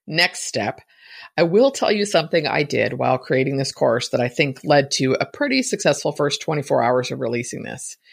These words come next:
And I only released it to my Facebook group, and I think I put two posts on Insta-, or one post on Instagram, because I, I released it July third, the day before the fourth. And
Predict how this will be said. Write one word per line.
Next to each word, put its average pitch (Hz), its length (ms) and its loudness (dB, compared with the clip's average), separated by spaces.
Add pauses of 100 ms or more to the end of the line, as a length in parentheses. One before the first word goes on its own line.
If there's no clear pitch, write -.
(320)
And 170 140 4
I 226 80 6
only 254 400 6
released 175 500 2
it 170 240 0
to 156 520 2 (100)
my 139 160 0
Facebook 185 400 0
group, 202 240 -2
and 180 80 -2
I 156 60 -4
think 160 200 -2
I 147 80 2
put - 300 -4
two 226 180 -6
posts - 680 -2 (160)
on 143 140 -6
Insta-, 120 440 -6
or 170 80 -2
one 214 200 4
post 196 240 2
on 165 80 2
Instagram, 147 380 -4 (500)
because 160 260 0
I, 156 120 4 (100)
I 151 80 2
released 175 480 2
it - 380 0 (840)
July 147 280 4
third, - 440 -2
the 151 80 -6
day 147 120 6
before 175 260 0
the 214 60 0
fourth. 139 420 0 (1000)
And 131 640 0